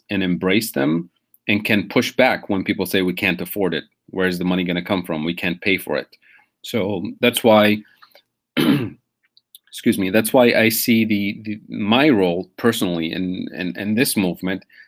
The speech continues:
is to, you know, share this knowledge, educate as many lay people as possible, um,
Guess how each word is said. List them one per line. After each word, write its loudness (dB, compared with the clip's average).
is 0
to, 4
you 0
know, 0
share 4
this 2
knowledge, 2
educate 2
as 2
many 2
lay 2
people 2
as 2
possible, -4
um, -8